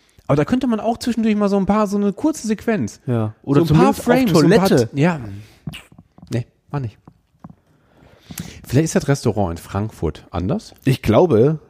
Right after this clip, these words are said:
Speaker 2: ich glaube, du warst eigentlich nur in dem, äh, das war nur Show.
Speaker 1: Der Vorraum eigentlich.
Speaker 2: Das war der Vorraum. Ich glaube, du hättest hinten durchgehen
Speaker 1: Das,
Speaker 2: müssen.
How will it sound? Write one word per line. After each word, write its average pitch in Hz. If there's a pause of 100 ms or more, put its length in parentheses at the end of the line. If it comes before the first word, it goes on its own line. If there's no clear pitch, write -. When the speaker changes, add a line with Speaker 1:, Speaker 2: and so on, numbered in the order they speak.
(540)
Speaker 2:
ich -
glaube, 117
du 113
warst 123
eigentlich 123
nur 127 (340)
in 117
dem, 113 (120)
äh, 104
das 101
war 110
nur 110
Show. 123
Speaker 1:
Der 98
Vorraum 113
eigentlich. 104
Speaker 2:
Das 120
war 135
der 113
Vorraum. 147
Ich 107
glaube, 110
du 104
hättest 107
hinten 98
durchgehen 110
Speaker 1:
Das, 127
Speaker 2:
müssen. 110